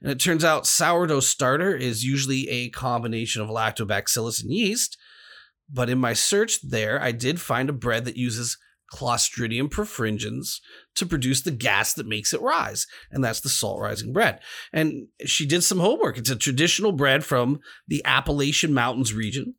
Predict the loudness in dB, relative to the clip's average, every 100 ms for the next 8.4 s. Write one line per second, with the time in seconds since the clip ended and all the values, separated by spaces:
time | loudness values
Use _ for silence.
0 | _ _ -20 -20 -4 2 4 4 4 4
1 | 2 -2 -2 0 2 2 0 0 0 0
2 | -2 0 0 0 -2 2 2 2 0 -4
3 | -4 -2 -2 -2 0 -2 -2 -2 -2 -2
4 | -2 -6 _ _ _ 0 2 4 2 -2
5 | -10 -12 -16 -16 -4 2 4 4 4 2
6 | 2 2 4 2 2 2 2 0 0 2
7 | 2 2 0 2 2 4 2 0 0 2
8 | 2 0 -2 -10